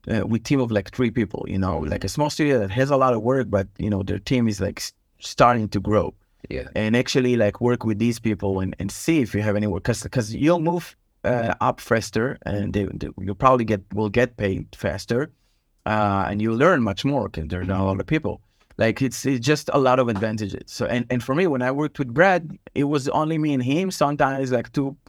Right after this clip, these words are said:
Speaker 1: more people or maybe one. And this is where I was like, I felt like my time is worth, I felt like I'm learning a lot 'cause I'm basically the only student over there. Like, so many advantages. And for me, I was like, "Wow, why didn't,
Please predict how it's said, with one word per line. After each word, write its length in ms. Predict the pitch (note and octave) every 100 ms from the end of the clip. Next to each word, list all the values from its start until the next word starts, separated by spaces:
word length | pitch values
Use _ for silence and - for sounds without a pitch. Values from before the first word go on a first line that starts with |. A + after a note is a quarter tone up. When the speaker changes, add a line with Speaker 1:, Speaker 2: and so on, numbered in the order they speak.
| -
Speaker 1:
more 240 | - B2
people 260 | B2 D#3+ F#3
or 160 | C3+
maybe 300 | A#2 A#2 A2
one. 400 | G2+ G2+ D#3 F#3+ - _ _ _ _ _
And 580 | A#2+ A#2 A2+ G#2+ G2+ F#2
this 220 | C#3+ -
is 160 | F3 D3
where 180 | D3
I 120 | C#3 C#3
was 160 | B2+
like, 120 | B2+ -
I 100 | A#2+
felt 320 | A#2 D#3 D3+
like 180 | D3 C3+ C#3
my 180 | A#2+ A2+
time 300 | A2+ C3 B2+
is 140 | B2+ A#2+
worth, 220 | A#2+ A2+
I 120 | A#2
felt 340 | A2 - B2 B2+
like 320 | A#2+ A#2 - _ _ _ _ _ _ -
I'm 120 | A2+
learning 420 | A2+ C3 D3 C#3+
a 60 | C3
lot 320 | A#2 A#2+ A#2+
'cause 340 | A#2 F#2+ - - - -
I'm 220 | B2+ B2+
basically 480 | G2 B2 A#2+ A#2+ A#2
the 100 | A2+
only 180 | A2+
student 500 | A2+ - D3 C3 B2
over 140 | A#2+ A2
there. 220 | G#2 A2 - _ _
Like, 200 | - A#2+ -
so 340 | - - F3+ G3
many 160 | G#3
advantages. 560 | E3 B2 B2+ B2+ A2+ G#2+
And 160 | A2 G2+
for 120 | A#2+
me, 120 | C3
I 80 | B2+
was 160 | B2
like, 240 | B2 A#2 -
"Wow, 260 | B2 A2+
why 300 | G#2 G#2 A2+
didn't, 360 | C3+ C3 B2